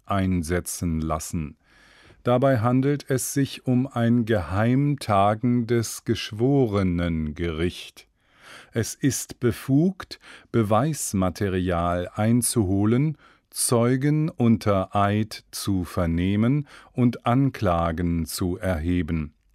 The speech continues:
Mueller war im Mai eingesetzt worden, um die mutmaßlichen russischen Hackerangriffe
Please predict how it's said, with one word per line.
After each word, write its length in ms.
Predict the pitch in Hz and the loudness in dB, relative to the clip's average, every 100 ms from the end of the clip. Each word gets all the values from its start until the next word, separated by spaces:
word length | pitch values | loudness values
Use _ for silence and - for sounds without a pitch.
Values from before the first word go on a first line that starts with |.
| _ _ - - | _ _ -20 -4
Mueller 480 | 95 95 98 143 196 | 0 2 4 2 -2
war 420 | 87 98 95 95 - | -2 0 2 0 -2
im 360 | 104 95 90 87 | 0 2 2 2
Mai 520 | 90 90 95 110 135 - | 2 2 0 0 -4 -2
eingesetzt 1040 | 101 104 104 104 110 113 117 - - 107 | 0 2 2 2 0 0 -2 -4 -10 -2
worden, 580 | 113 120 120 131 131 120 - - - | 0 0 0 0 0 -2 -8 -14 0
um 360 | 127 131 113 | 4 4 4
die 260 | 113 120 117 | 4 4 6
mutmaßlichen 1500 | 110 120 151 147 120 117 120 117 - 123 113 127 120 120 123 104 | 6 4 2 0 0 2 0 -2 0 0 0 0 2 2 0 -4
russischen 920 | 92 110 131 139 123 - 123 120 113 | 0 0 0 -2 -2 0 0 2 0
Hackerangriffe 1400 | 135 127 123 101 98 98 104 101 92 104 104 - 127 139 | 0 0 0 0 0 0 0 0 0 -2 -2 -2 0 0